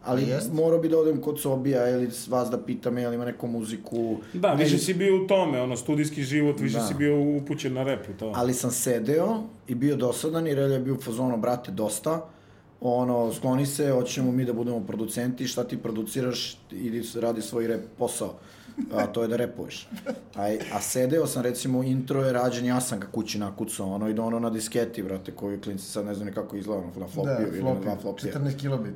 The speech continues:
Speaker 1: Da, da, ono,
Speaker 2: <laughs>
Speaker 1: me tri i po mega, nešto.
Speaker 2: Da, nešto,
Speaker 1: Znaš, neka
Speaker 2: jedan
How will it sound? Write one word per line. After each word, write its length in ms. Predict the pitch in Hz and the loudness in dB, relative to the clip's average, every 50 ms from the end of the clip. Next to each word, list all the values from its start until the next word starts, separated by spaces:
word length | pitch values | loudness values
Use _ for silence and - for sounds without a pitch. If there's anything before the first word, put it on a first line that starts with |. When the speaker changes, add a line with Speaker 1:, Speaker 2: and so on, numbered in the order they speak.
| - - | -10 -10
Speaker 1:
Da, 260 | - 98 104 107 110 110 | -6 -2 0 2 2 2
da, 220 | 120 127 127 120 | 4 4 4 4
ono, 300 | 107 101 101 104 104 104 - - - - 220 226 196 185 | 2 0 -2 -2 -4 -4 -6 -6 -8 -4 -2 0 0 2
Speaker 2:
<laughs> 400 | - 143 190 170 147 165 165 - | 2 0 0 0 -2 -2 -4 -2
Speaker 1:
me 220 | 127 131 143 139 - | 0 0 2 2 2
tri 200 | 165 170 185 196 | 4 4 6 6
i 100 | 202 196 | 4 4
po 100 | 214 190 | 2 2
mega, 400 | 175 180 180 190 190 165 139 110 | 4 4 6 6 6 4 4 2
nešto. 360 | 113 120 - - - - - | 2 2 0 0 0 4 6
Speaker 2:
Da, 160 | 196 196 190 | 8 8 8
nešto, 240 | 190 196 190 165 170 175 165 - | 8 6 6 4 4 2 2 4
Speaker 1:
Znaš, 140 | - 190 196 | 4 6 6
neka 120 | - 180 | 6 6
Speaker 2:
jedan 80 | 151 | 6